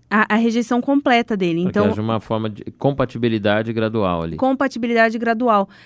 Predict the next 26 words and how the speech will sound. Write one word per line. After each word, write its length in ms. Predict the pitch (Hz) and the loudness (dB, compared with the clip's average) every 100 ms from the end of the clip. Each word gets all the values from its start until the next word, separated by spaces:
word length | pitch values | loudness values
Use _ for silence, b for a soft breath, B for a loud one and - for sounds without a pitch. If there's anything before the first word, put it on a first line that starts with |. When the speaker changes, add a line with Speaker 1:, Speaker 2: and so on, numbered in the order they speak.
| b _ | b _
Speaker 1:
Que 140 | - | 0
é, 360 | 240 247 233 226 - - 220 - | 2 2 -2 -6 -10 -14 -14 -6
que 160 | 254 240 240 | -2 0 0
é 140 | 226 240 | 0 0
tipo 220 | 285 339 | 0 0
assim, 280 | - 226 202 | 0 -2 -2
se, 80 | - | -4
por 140 | 233 | -4
exemplo, 320 | 220 202 190 | -2 -2 -4
você 280 | 185 202 233 | -6 -6 -4
chega 260 | - 247 269 | -4 -2 0
num 140 | 254 | 0
lugar 280 | 226 214 208 | 0 2 0
e 40 | |
você 320 | 202 208 220 | -2 -4 -2
não, 360 | 220 240 254 208 - _ | 0 2 2 -2 -12 _
não 220 | 240 240 269 | 2 2 4
conhece 560 | 254 226 226 233 220 | 2 2 0 -2 -4
ninguém, 480 | 196 190 202 254 285 b b b b - | -2 0 0 2 0 b b b b -2
eu 140 | 220 | 0
tenho 180 | 226 233 | 2 0
que 60 | - | 0
começar 380 | 233 226 233 | -2 0 -2
a 40 | 220 | -2
conhecer 480 | 240 226 220 220 214 | -2 -2 -2 -2 -2
devagar. 560 | 233 302 302 214 180 | 0 2 2 2 0